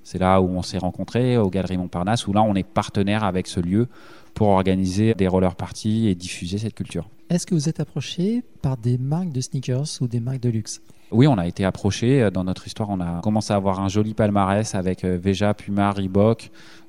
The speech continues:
Speaker 1: docteur Dre et Nike, et, euh, deux marques de luxe dont j'ai pas le droit de citer le nom puisque c'est de la marque blanche et qui payent mon silence <laughs> et, et qui payent pour utiliser notre technologie.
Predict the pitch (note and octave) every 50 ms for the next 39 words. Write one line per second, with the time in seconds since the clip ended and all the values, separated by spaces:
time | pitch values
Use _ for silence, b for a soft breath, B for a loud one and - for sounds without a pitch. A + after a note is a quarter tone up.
0 | - G2+ A2 A2+ - - A#2 G2+ G2+ G2+ G#2+ G#2+ G#2 G#2 G2+ G2+ G#2 G#2+ A2+ A#2+
1 | - - - B B B - G2 G2 G2+ G2 F#2 F#2 F2+ F2+ G2 A2 A2 A2 G#2+
2 | G#2 G2+ G#2 G#2 G#2+ A2+ A2+ F#2+ - F#2+ F2+ E2+ F2 E2 - G2 G2 F#2+ G#2 G2+
3 | - - - - - G2 F#2+ G2 G#2+ G#2+ - - - - F#2 E2+ - - E2 F2
4 | F2 F2 F#2+ F#2 - - G#2 F#2 F#2 G#2 G#2+ A2 - - G2 F#2+ - - G2+ -
5 | - A2 G#2+ G#2 G#2 G2+ F#2+ G2 F#2+ - - F#2 F2+ F#2+ A2 - - - G2 E2
6 | E2+ G2 G#2 G2 F2+ F#2+ G#2+ - - - - G#2 - - G#2+ A2 G#2 - G2+ G2+
7 | F#2+ - - - G2+ G2+ G#2 G2+ G2 F#2+ - - G2 - - G2 F#2+ G2 G2 F#2+
8 | G2+ B2